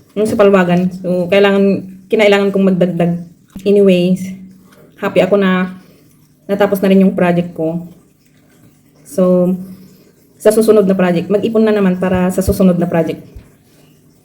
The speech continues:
Kaya, mga ka-O F W,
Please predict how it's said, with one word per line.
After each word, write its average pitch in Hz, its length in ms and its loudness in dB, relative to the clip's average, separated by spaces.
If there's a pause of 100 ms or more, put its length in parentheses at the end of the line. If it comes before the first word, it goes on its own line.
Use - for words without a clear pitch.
(560)
Kaya, 190 240 0 (1120)
mga 214 240 2
ka-O 202 400 2
F 208 160 -2
W, 185 640 0